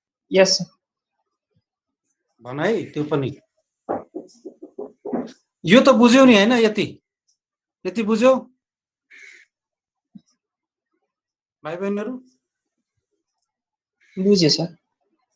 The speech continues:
Speaker 2: सबैले बुझ्यौ? यसरी काट्दाखेरि यसरी आयो। आखिर केही होइन, ट्रु, ट्रु, ट्रु लेन्थ, ट्रु लेन्थ, ट्रु लेन्थ खोज्दै जाने त हो सबैतिर, अरू केही छैन, खालि ट्रु लेन्थ खोज्दै जाने हो।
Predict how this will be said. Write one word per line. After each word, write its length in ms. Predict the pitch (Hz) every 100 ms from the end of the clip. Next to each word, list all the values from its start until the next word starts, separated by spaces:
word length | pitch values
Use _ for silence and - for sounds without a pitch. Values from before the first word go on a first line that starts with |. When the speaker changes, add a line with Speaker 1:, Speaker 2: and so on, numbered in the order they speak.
| _ _ _ _ _ _ _ _ _ _ _ -
Speaker 2:
सबैले 400 | 165 202 202 214
बुझ्यौ? 320 | 202 214 247 - _ _ _ - 185 - _ _ _ - _ _ _ _ - _ _ _ _ _ _ 175
यसरी 260 | 165 208
काट्दाखेरि 640 | 208 196 190 190 - 240 233 _ _
यसरी 320 | 156 151 151 135
आयो। 240 | 110 95 - _ _ _ _ _ _ _ _ _ _ _ _ _
आखिर 260 | 175 175 233
केही 260 | - 226 220
होइन, 360 | 165 151 147 147
ट्रु, 140 | 202
ट्रु, 420 | - - _ 202 196 185 -
ट्रु 120 | - 202
लेन्थ, 220 | 202 202 -
ट्रु 120 | 190
लेन्थ, 260 | 190 185 -
ट्रु 100 | 185
लेन्थ 180 | 180 165
खोज्दै 260 | - 160 170
जाने 260 | 156 151 151
त 80 |
हो 140 | 160 135
सबैतिर, 540 | - 143 143 135 127 139 _ _ _ -
अरू 160 | 185 202
केही 240 | 214 226
छैन, 360 | 185 156 135 123
खालि 220 | 175 214
ट्रु 160 | 214 208
लेन्थ 200 | 202 196
खोज्दै 280 | - 160 156 147
जाने 240 | 135
हो। 80 | 120